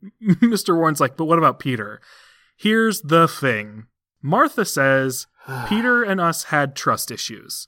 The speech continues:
Speaker 1: which is true. And we did see that, like, she has a lot of agency in this show in a great way.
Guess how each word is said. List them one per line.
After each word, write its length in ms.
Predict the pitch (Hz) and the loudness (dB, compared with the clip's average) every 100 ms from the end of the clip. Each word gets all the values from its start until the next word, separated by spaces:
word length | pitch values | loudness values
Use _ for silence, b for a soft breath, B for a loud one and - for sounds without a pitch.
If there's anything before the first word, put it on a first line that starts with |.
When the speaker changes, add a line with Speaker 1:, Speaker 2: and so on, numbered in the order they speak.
| _ | _
Speaker 1:
which 260 | 143 143 170 | -6 0 0
is 160 | 147 | -2
true. 580 | - - 143 117 101 - b b b b 160 | -6 -4 -2 -2 -4 -18 b b b b -2
And 220 | 160 156 | 0 0
we 480 | 226 226 226 226 208 _ _ _ 143 | 0 0 -2 -4 -6 _ _ _ -8
did 280 | 143 208 190 | -2 -2 -2
see 360 | - 214 208 | -6 -4 -4
that, 200 | 170 160 | -2 -2
like, 240 | 151 135 135 | -2 -2 -2
she 640 | - 185 190 185 180 185 - | -6 -6 -8 -10 -10 -10 -4
has 180 | 165 147 | -2 0
a 60 | 131 | -2
lot 340 | 135 143 156 | 0 2 4
of 120 | 135 | 2
agency 580 | 139 131 120 117 - 113 | -2 -4 -4 -8 -8 -10
in 140 | 107 | -10
this 140 | 107 107 | -12 -8
show 420 | - 110 98 101 | -8 -8 -12 -10
in 140 | 147 143 | -6 -6
a 40 | |
great 420 | 117 127 147 143 | -4 -2 -2 -2
way. 460 | 120 120 110 104 | -4 -6 -6 -8